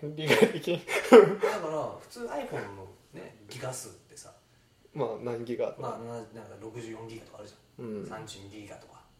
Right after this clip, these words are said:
Speaker 1: 百二十八。
Speaker 2: 百二十八あるギガあるじゃんか。
Speaker 1: うん。
Speaker 2: テラって大体、まあ、千ギ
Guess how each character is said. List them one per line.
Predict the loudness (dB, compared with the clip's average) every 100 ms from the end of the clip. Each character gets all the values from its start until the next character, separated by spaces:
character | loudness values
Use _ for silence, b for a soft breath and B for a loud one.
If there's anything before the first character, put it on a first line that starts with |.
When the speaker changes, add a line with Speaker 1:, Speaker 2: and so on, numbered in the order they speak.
| -20
Speaker 1:
百 | -18 -16 -12
二 | -12
十 | -10 -10
八。 | -10 -10 -10 -10 -12
Speaker 2:
百 | -12
二 | -12
十 | -14
八 | -18 -20 -20 -20 -20
あ | -18
る | -20
ギ | -18
ガ | -18
あ | -18
る |
じ | -20
ゃ |
ん | -20
か。 | -16
Speaker 1:
う | -14
ん。 | -14 -18 -20 _ _ _
Speaker 2:
テ | -8
ラ | -6
っ | -8 -14
て | -14
大 | -14
体、 | -14 -14 -12
ま | -14
あ、 | -14
千 | -12 -10
ギ | -10